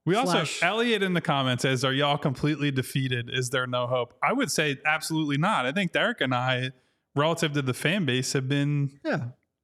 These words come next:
Speaker 1: pretty
Speaker 2: It's
Speaker 1: positive
Speaker 2: just you're
Speaker 1: throughout
Speaker 2: not,
Speaker 1: the
Speaker 2: your,
Speaker 1: offseason.
Speaker 2: your,
Speaker 1: It's
Speaker 2: your
Speaker 1: just
Speaker 2: guy's not gonna win M V P every year, and I don't think the Sixers, uh, this will come up tomorrow, I don't think the Sixers are gonna win enough regular season games to challenge for that award again.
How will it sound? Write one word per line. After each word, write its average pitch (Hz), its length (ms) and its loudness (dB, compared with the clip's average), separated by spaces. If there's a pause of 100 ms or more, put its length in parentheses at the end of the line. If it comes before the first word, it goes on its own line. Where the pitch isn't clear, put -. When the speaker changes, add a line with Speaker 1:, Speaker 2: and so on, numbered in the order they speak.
Speaker 1:
pretty 240 180 2
Speaker 2:
It's - 80 -4
Speaker 1:
positive 175 440 0
Speaker 2:
just 113 140 0
you're 160 80 0
Speaker 1:
throughout 156 200 2
Speaker 2:
not, 120 80 -6
Speaker 1:
the 139 60 2
Speaker 2:
your, 127 100 2
Speaker 1:
offseason. 156 460 0
Speaker 2:
your, 190 80 0
Speaker 1:
It's 190 60 0
Speaker 2:
your 254 80 0
Speaker 1:
just - 40 0
Speaker 2:
guy's 262 260 0
not 254 160 0
gonna 254 120 0
win 247 100 2
M 240 100 0
V 254 100 -2
P 285 200 -2
every 185 200 0
year, 175 140 2
and 208 120 0
I 208 40 0
don't 214 160 -2
think 214 140 -6
the 202 60 -4
Sixers, 208 520 -2
uh, 185 120 0
this 175 220 0
will 185 80 -8
come 175 180 0
up 160 120 -6
tomorrow, 233 240 0
I - 40 0
don't 220 120 0
think 226 80 -6
the 180 80 -4
Sixers - 200 -8
are 180 40 -4
gonna 185 120 -2
win 175 140 -2
enough 170 200 -2
regular 160 320 -2
season 160 280 -2
games 151 360 -2 (340)
to 185 100 0
challenge 151 360 0
for 151 80 -2
that 139 120 0
award 135 220 -2
again. 135 260 -4